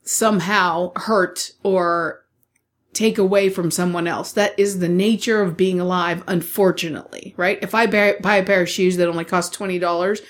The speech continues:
chances are somebody somewhere used a resource, used people working at a disadvantage, took advantage of, exploited something somewhere so I could have a cheap pair of shoes on my feet.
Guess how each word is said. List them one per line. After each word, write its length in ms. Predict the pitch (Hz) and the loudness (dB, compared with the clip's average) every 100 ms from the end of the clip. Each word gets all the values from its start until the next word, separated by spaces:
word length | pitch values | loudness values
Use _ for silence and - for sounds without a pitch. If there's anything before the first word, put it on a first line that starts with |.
| - _ | -20 _
chances 560 | - 269 277 247 254 | -2 0 2 2 0
are 280 | 254 233 214 | 2 2 2
somebody 400 | 196 233 226 190 | 0 2 2 0
somewhere 720 | 185 240 247 202 165 196 233 - - - _ | -2 0 2 2 0 -2 -4 -8 -20 -20 _
used 320 | 190 269 240 | 2 2 4
a 60 | 247 | 2
resource, 880 | 208 185 - 170 165 170 - - - _ - _ _ _ | 2 0 0 0 0 -2 -6 -12 -16 _ -20 _ _ _
used 580 | - 180 254 262 269 - | -4 0 2 0 -4 -4
people 460 | 233 214 233 226 185 | 0 2 2 2 2
working 760 | 202 185 190 185 180 180 - | 2 2 0 0 0 -2 -2
at 100 | 165 | -2
a 40 | 175 | 2
disadvantage, 920 | 214 214 190 180 180 175 175 175 - | 2 2 2 2 0 0 -2 -4 -2
took 180 | 233 233 | -2 0
advantage 480 | 190 190 185 180 | 0 0 0 2
of, 180 | 180 175 | 2 2
exploited 600 | 180 180 - 226 208 202 | 0 -4 -2 0 2 0
something 420 | 190 247 240 240 | 2 2 2 2
somewhere 800 | 220 - 277 220 180 165 160 165 208 | 2 2 2 2 2 0 0 -4 -6
so 200 | - 196 | -2 2
I 180 | 190 190 | 4 2
could 120 | 185 | 2
have 160 | 185 180 | 0 0
a 40 | |
cheap 300 | 165 - 170 | -2 -4 -4
pair 160 | - 160 | -2 0
of 80 | 156 | 0
shoes 260 | 160 143 | 0 -2
on 140 | 127 95 | -2 -6
my 120 | - | -8
feet. 320 | - 170 - | -4 -6 -4